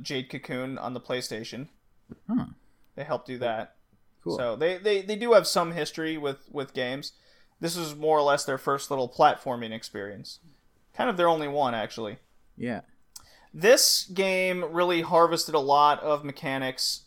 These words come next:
Speaker 1: uh, camera-wise and three D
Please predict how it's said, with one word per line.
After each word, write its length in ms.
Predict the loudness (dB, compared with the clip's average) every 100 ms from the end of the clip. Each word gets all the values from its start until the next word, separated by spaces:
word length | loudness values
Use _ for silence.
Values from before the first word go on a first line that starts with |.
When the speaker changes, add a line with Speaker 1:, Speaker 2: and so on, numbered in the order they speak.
| _ -8
Speaker 1:
uh, 360 | -4 -2 -4 -6 _ _ _ _ _ _ _ _ _ _
camera-wise 960 | -8 -4 0 4 6 8 8 4 2 -4
and 140 | -10
three 200 | -8 -6
D 380 | -4 -6 -6